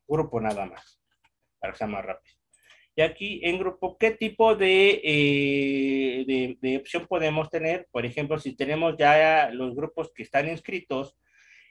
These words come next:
nosotros podemos poner, "Ah, bueno, yo nada más manejo tres grupos, entonces yo pongo aquí varias opciones y voy a poner opción uno". Por ejemplo, podemos poner el grupo de acuerdo a la carrera, por ejemplo, dos M uno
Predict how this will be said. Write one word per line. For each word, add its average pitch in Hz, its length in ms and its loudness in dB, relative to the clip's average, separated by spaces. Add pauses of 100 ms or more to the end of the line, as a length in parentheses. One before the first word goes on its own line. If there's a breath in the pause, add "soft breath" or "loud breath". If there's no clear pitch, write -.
nosotros 165 400 -8
podemos 147 300 -2
poner, 127 200 0
"Ah, 165 180 6
bueno, 156 220 2
yo 151 120 0
nada 156 160 2
más 156 60 0
manejo 147 320 -2
tres 151 260 -4
grupos, 175 500 -2
entonces 135 320 -4
yo 143 140 -4
pongo 135 160 -2
aquí 120 180 -6
varias 123 360 0
opciones 202 760 0
y 135 60 -4
voy 131 120 2
a - 40 -6
poner 123 260 -2
opción 208 360 0
uno". 214 360 2
Por 127 140 0
ejemplo, 127 400 -6
podemos 120 300 -6
poner 117 320 -4
el 113 100 -4
grupo 120 240 -10
de 104 80 -6
acuerdo 110 280 -6
a 127 40 -2
la 131 140 0
carrera, 185 440 2
por - 120 -6
ejemplo, 113 200 -8
dos 117 220 -6
M 117 300 -8
uno 170 540 -2